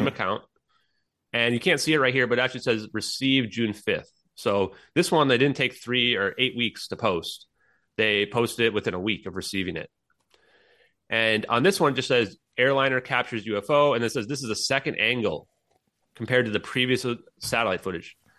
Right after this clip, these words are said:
Speaker 2: Now, we think on this one here, we're looking at an M Q one C Gray Eagle. It
Speaker 1: Mm.
Speaker 2: seems to have the similar matcher. You can see the nose of it.
Speaker 1: Yep.
Speaker 2: Um, we're not a hundred percent sure, actually, 'cause there's a few other variants of this drone that it could be as well.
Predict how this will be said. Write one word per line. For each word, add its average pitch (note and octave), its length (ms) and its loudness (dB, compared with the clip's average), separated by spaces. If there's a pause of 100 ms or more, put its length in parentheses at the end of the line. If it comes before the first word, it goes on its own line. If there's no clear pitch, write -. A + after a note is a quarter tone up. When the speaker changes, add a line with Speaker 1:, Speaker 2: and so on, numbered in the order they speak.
(380)
Speaker 2:
Now, A#2+ 120 2
we C#3 80 2
think A3 240 2
on E3 120 2
this D#3 220 4
one A2+ 160 0
here, A2+ 320 2
we're A2 140 0
looking B2 260 -4
at A#2+ 120 2
an G2+ 140 -4
M B2 220 0
Q B2 300 -4
one A2 260 0
C A2 240 -4
Gray G#2 220 0
Eagle. A2 440 0 (180)
It G#2 100 -6
Speaker 1:
Mm. G2+ 60 2
Speaker 2:
seems B2+ 160 2
to A2+ 60 0
have A#2 140 0
the G2+ 80 0
similar A2+ 540 0
matcher. G2 360 0
You A2 60 0
can G2 100 -8
see - 120 -8
the G#2+ 80 -2
nose G2 280 -2
of G#2+ 80 -2
it. - 220 0 (200)
Speaker 1:
Yep. A2 260 2 (840)
Speaker 2:
Um, A#2+ 340 4
we're C3 80 4
not F#3+ 140 2
a E3+ 60 2
hundred D#3+ 220 0
percent B2+ 280 0
sure, B2 220 0
actually, C#3 300 0
'cause A#2+ 140 -8
there's A#2+ 140 -4
a C3 80 0
few F3+ 320 -2
other B2 220 0
variants G#2+ 480 0
of A2+ 60 -2
this G2+ 140 -2
drone G#2 520 0
that G#2 160 0
it - 60 0
could G2+ 120 0
be G#2 120 -2
as F2+ 160 -4
well. G2+ 400 -2